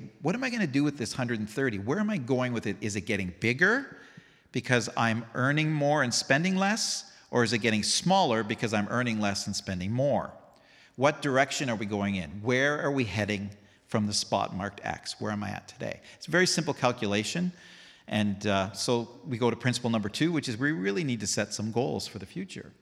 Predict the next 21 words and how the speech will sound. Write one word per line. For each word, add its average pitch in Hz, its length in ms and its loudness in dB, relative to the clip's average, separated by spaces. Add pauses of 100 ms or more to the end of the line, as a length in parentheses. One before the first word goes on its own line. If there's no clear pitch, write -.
(500)
Where 120 200 4
are 139 60 4
we 147 100 2
going? 143 280 2
Is 107 100 -4
it - 20 -4
gonna 98 160 -2
get 92 160 -4
bigger? 135 280 -2
Is 135 100 -8
it 120 40 -8
gonna 127 180 -6
get 123 140 -8
smaller? 98 460 -4 (140)
Do 120 100 4
I 113 100 8
even 120 280 4
know 110 120 2
what 107 200 2
it 95 120 -2
is? 92 600 -2